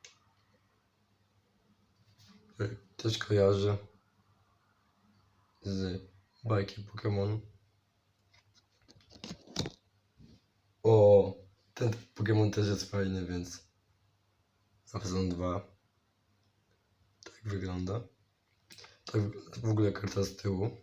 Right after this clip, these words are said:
Więc w tym razie powiedzieć, że tutaj nie ma powtórek, bo kolejna karta to jest taka. Więc z tej talii się bardzo cieszę. Więc mam nadzieję, że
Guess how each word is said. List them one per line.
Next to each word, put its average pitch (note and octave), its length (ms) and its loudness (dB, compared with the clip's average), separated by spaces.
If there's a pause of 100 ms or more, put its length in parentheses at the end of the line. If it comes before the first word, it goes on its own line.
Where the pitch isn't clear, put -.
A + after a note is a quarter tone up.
(1200)
Więc A#2 160 -8
w - 60 -16
tym A#2 220 2
razie G2+ 480 4 (520)
powiedzieć, G2 340 0
że F#2+ 100 0
tutaj A2+ 280 -4
nie A2 80 4
ma G2 80 2
powtórek, A#2 560 0
bo G2+ 380 0 (240)
kolejna A2+ 460 -2
karta G#2+ 380 -2
to G2 200 2
jest F#2 400 -2 (1600)
taka. G#2 500 0 (1000)
Więc F2+ 120 -6
z - 80 -20
tej A#2 220 4
talii G2 280 2
się G2+ 100 -2
bardzo F2+ 340 -2
cieszę. G#2+ 440 -2 (1700)
Więc G2+ 500 -2 (580)
mam A#2 100 4
nadzieję, G2 280 2
że F2+ 340 -2